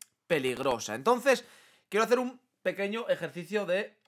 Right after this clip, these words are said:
no sé, reflexión o, mm, de pensar un poco, mm, de dónde venimos y a dónde vamos o a dónde queremos ir.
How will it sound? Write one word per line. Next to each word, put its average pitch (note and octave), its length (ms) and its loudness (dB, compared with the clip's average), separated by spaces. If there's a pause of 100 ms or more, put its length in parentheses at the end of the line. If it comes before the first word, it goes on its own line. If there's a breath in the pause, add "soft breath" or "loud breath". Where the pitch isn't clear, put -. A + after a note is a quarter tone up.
(160)
no D3+ 160 -10
sé, B2 140 -8
reflexión F#3 1000 0
o, F3+ 320 4
mm, C#3 220 -10
de B2+ 120 -4
pensar C3+ 400 -6
un E3 200 -6
poco, G3 540 -4
mm, D3+ 220 -8
de D#3+ 80 0
dónde G#3+ 180 4
venimos A3+ 480 -2
y D#3+ 120 -4
a D#3+ 80 4
dónde F#3+ 240 2
vamos G#3+ 420 2
o C3+ 60 -2
a C3 40 0
dónde D3 220 -2
queremos C#3 320 -6
ir. G#3+ 180 -6